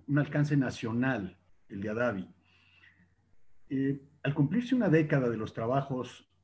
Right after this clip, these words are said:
de adavi, unesco otorgó, le otorgó un importante reconocimiento internacional, el premio Giggs. Es cierto que adavi es una institución rara, porque entiende como obligación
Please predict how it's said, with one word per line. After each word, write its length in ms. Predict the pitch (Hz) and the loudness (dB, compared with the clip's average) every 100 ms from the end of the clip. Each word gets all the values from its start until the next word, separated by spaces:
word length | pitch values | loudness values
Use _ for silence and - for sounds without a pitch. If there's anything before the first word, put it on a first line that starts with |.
| _ | _
de 80 | 113 | -6
adavi, 480 | 117 117 101 104 147 _ _ - _ _ _ - | -2 -2 -2 -6 -8 _ _ -20 _ _ _ -8
unesco 480 | 127 151 185 - 180 | 0 2 2 0 0
otorgó, 800 | 160 151 131 131 151 160 170 - _ - | 0 0 0 4 6 4 0 -12 _ -8
le 100 | 117 | -6
otorgó 360 | 135 131 131 | -2 0 2
un 180 | 170 175 | 2 2
importante 520 | 165 147 147 190 185 | 0 0 0 0 2
reconocimiento 680 | 156 147 123 120 131 135 135 | 0 0 0 0 2 2 0
internacional, 640 | 113 113 104 - - - _ _ _ _ - | -4 -6 -8 -10 -14 -16 _ _ _ _ -18
el 120 | - - | -12 0
premio 320 | 151 147 131 | 4 6 4
Giggs. 240 | 123 104 - _ - _ _ - - - - _ _ _ _ _ - | 0 -6 -10 _ -20 _ _ -20 -18 -20 -20 _ _ _ _ _ -10
Es 100 | 165 | -2
cierto 440 | 214 208 - 92 - _ | 0 0 -2 -8 -10 _
que 100 | - | -4
adavi 280 | 123 160 170 | 2 4 4
es 100 | 151 | 0
una 140 | 165 | 2
institución 400 | 147 - 120 147 | 2 0 0 2
rara, 500 | 131 131 127 - - _ _ _ _ _ - - | 4 2 0 -2 -10 _ _ _ _ _ -20 -14
porque 260 | 127 120 147 | -10 -6 -2
entiende 520 | 123 120 190 214 208 | -2 4 4 4 0
como 180 | 190 151 | 2 2
obligación 760 | 127 117 113 - 123 147 226 | 2 0 -2 -4 -2 -2 -6